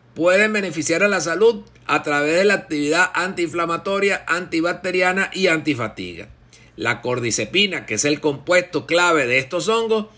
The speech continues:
se ha relacionado también con probables efectos anticancerígenos. Los hongos Cordyceps generalmente se recolectan en la naturaleza y son difíciles de encontrar en grandes cantidades,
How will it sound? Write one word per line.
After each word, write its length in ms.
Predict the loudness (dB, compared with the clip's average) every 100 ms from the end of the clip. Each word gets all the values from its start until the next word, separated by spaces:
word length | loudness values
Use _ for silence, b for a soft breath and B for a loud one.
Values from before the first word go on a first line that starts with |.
| B -6
se 320 | 2 4 4
ha 140 | 0
relacionado 580 | -2 -4 -4 -4 0 0
también 420 | 0 -2 -2 -2
con 240 | -2 -2 0
probables 600 | 0 2 2 2 2 0
efectos 500 | 0 -2 -4 -8 -8 _
anticancerígenos. 1300 | 2 2 0 -4 -2 -2 -2 -2 0 0 -2 -6 -18 _ B B B B -6
Los 200 | -4 -4
hongos 260 | -2 -2
Cordyceps 640 | 2 2 2 0 -2 -4 -8
generalmente 840 | -2 0 2 0 0 0 0 0
se 120 | 0 0
recolectan 640 | -2 0 0 2 0 -2
en 60 | -2
la 100 | -2
naturaleza 680 | -2 -2 0 2 2 0 0
y 140 | 0
son 220 | 0 -2
difíciles 500 | -2 -4 -4 -2 0
de 80 | 0
encontrar 540 | -2 -6 -4 0 0 0
en 100 | -2
grandes 360 | -4 -2 -4
cantidades, 760 | -4 -6 -4 -2 0 0 -2